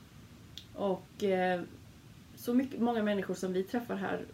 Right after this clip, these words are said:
och jobbar med andningen, så är det väldigt, väldigt många som inte kan andas bra.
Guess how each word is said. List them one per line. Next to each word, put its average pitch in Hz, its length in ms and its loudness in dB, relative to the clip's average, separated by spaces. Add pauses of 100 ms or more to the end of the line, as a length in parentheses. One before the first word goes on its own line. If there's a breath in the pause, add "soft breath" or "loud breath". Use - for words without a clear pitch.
(160)
och 190 120 -2
jobbar 185 280 0
med 196 180 0
andningen, 185 400 2
så 190 140 -6
är 190 80 -2
det 185 100 -2
väldigt, 196 760 0
väldigt 185 300 -4 (140)
många 185 500 0
som - 200 -10
inte 185 360 -4
kan 196 280 -8
andas 196 540 -6 (880)
bra. - 240 0